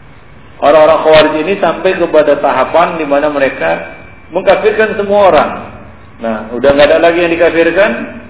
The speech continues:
ya, mereka mengkafirkan diri mereka sendiri. Nah, jadi semuanya kafir, nggak ada yang muslim. <laughs> Ini luar biasa, ya,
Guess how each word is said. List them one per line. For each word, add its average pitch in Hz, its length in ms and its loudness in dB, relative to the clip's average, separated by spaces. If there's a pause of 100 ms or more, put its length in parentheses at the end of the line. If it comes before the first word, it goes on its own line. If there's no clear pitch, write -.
(400)
ya, 107 160 -8
mereka 139 320 0
mengkafirkan 139 560 -2
diri 131 160 0
mereka 120 320 -2
sendiri. 101 480 -8 (640)
Nah, 95 160 -8
jadi 143 320 -6
semuanya 170 400 -2
kafir, 160 400 0
nggak 147 160 4
ada 147 160 0
yang 135 80 -8
muslim. 123 300 -8 (420)
<laughs> - 880 -10
Ini 127 480 -8
luar 117 240 2
biasa, 120 320 0
ya, 107 80 -2